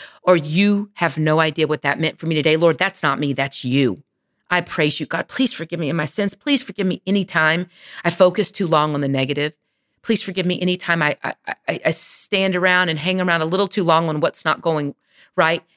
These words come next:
And I pray that you will direct me to what is going right, that you have purpose in all this, that you don't use perfect situations. You use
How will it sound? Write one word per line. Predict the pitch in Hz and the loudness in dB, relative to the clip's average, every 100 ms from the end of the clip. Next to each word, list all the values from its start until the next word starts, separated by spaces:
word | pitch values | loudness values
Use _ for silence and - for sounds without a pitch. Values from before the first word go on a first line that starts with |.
| _ _ 202 | _ _ 0
And | |
I | 196 | 0
pray | 190 196 | 0 0
that | 185 180 | 0 -2
you | 180 | 0
will | 165 - - | 0 -2 -4
direct | 170 151 165 - | -2 0 -2 -4
me | 143 123 - _ _ _ - | -6 -6 -8 _ _ _ -4
to | 175 | 0
what | 151 156 - | 2 0 -2
is | 139 - | -6 -4
going | 135 127 | -4 -4
right, | 135 - - | -4 -10 -12
that | 160 - | -10 0
you | 185 | 2
have | 165 - | 2 -2
purpose | 151 - 156 | -10 -6 -8
in | 165 - | -6 -4
all | 139 | -4
this, | 120 131 - | -2 -6 -6
that | 156 - - - - | -12 -14 -20 -20 -6
you | 185 | 2
don't | 208 208 - | 2 2 -2
use | 160 196 214 185 - | -4 0 0 0 -4
perfect | - 196 196 185 | -4 -2 -2 -4
situations. | 175 180 165 156 156 135 196 | -6 0 0 0 -4 -2 0
You | 208 | 0
use | 175 185 | 0 -2